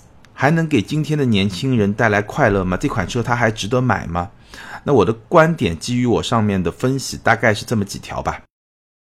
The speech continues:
第一呢，作为一款合资品牌的小型车，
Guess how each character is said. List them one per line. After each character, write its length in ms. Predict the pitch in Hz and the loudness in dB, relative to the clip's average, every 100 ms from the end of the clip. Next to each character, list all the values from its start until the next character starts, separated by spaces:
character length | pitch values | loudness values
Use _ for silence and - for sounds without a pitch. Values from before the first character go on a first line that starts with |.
| _ - | _ -4
第 160 | 156 | 0
一 60 | 185 | 2
呢， 180 | 170 107 | 4 2
作 200 | 165 135 | 4 2
为 100 | 120 | 2
一 100 | 143 | 0
款 240 | - 85 | -4 -6
合 220 | - 117 | -2 -4
资 160 | - 156 | -2 -6
品 220 | - 82 | -4 -6
牌 160 | 92 95 | -4 -2
的 80 | |
小 180 | 98 78 | -2 -4
型 160 | 80 95 | -6 -4
车， 240 | - - | -2 -2